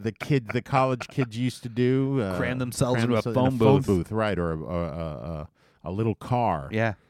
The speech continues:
Speaker 1: But that was the equivalent of that. It's a very small studio we have.
Speaker 2: Yeah. Good thing those teens are tiny these days.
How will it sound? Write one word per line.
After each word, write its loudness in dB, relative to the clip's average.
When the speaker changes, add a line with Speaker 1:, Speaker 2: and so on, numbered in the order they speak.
Speaker 1:
But -6
that -2
was -2
the -4
equivalent -2
of -6
that. -6
It's -20
a -18
very -4
small -6
studio -6
we -6
have. -12
Speaker 2:
Yeah. -4
Good -4
thing -6
those -2
teens -8
are -8
tiny -6
these -4
days. -4